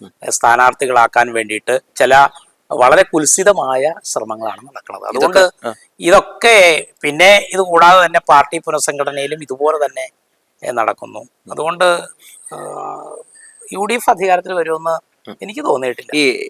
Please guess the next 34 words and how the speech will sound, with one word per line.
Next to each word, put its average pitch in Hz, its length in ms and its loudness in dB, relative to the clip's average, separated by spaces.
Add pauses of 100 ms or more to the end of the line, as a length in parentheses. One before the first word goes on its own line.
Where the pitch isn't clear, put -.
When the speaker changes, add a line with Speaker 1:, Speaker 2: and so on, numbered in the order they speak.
Speaker 1:
എൽ 147 180 2
ഡി 165 80 0
എഫ് 170 280 0 (160)
തുടർഭരണത്തിൽ 135 520 2
വരുമെന്ന് 117 400 -4 (140)
പലരും 120 240 0
പറയുന്നു, 98 320 -2
കോൺഗ്രസ്സുകാരടക്കമുള്ള 117 800 -2
ആളുകൾ 101 380 -4
പറയുന്നു. 90 220 -8 (260)
Speaker 2:
ഉം. - 120 -20
Speaker 1:
അങ്ങനെ 170 160 2
എടുത്തു 160 180 0
പറയാനായിട്ടുള്ള 135 760 0 (100)
കാരണം 110 340 -2
എന്താണ്? 92 280 -10 (1160)
Speaker 2:
എൽ 165 320 2
ഡി 180 60 0
എഫ് 185 240 2
ഈ 185 120 2
അടുത്ത 143 300 2
കാലത്തായിട്ട് 139 840 4
ക്ഷേമ 123 360 0
പെൻഷന്റെ 131 560 -2
തുക 104 260 -6
വർദ്ധിപ്പിച്ചു. 107 600 -6 (100)
Speaker 1:
ഉം. 101 100 -20 (1120)
Speaker 2:
അതുപോലെ 151 460 4
തന്നെ 143 240 2
ഇവിടെ 135 240 -2
ഇപ്പൊ 135 200 -2
ഈ 131 320 -8 (300)
സിവിൽ 113 280 -6
സപ്ലൈസിലൂടെ 127 1040 0